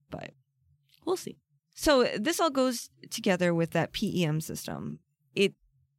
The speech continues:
converts the power that you're getting from D C to A C, I think. And then, um, it will control what voltage levels are being used and how that all works together.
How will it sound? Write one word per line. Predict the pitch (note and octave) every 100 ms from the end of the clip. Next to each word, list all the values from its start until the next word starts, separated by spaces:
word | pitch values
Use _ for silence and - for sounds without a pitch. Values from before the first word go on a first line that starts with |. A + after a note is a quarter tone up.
| _
converts | - B3+ A3+ A#3 D#4 D#4+ - - - -
the | F#3+ G3+
power | G3+ G#3 G#3+ A3 G#3+
that | G3 -
you're | E3+
getting | E3 E3 C3 D3 F3 - A3
from | - G3+ F#3 F3
D | E3 G#3+
C | G#3+ - G3
to | F#3 - _ _ -
A | E3+ G3
C, | - C4 C#4 -
I | A#3+
think. | A#3 D4 D4+ - - _ _ _ _ _
And | G3+ G3+ F#3
then, | F#3 F3+ F3+ -
um, | - E3+ D#3+ C#3+ D3 G3 _ _ _ _ -
it | F#3+
will | C3 G3
control | G#3 G3 A3 G3+ F3+
what | F#3 F#3
voltage | F#3 - G3 -
levels | F3 D#3+ E3 E3
are | E3+
being | D#3+ E3 E3+
used | E3 E3 E3 D#3+ D#3+
and | E3
how | E3 D#3
that | D3
all | B2+ D#3+
works | D#3+ D#3+ -
together. | - E3 D#3 D3+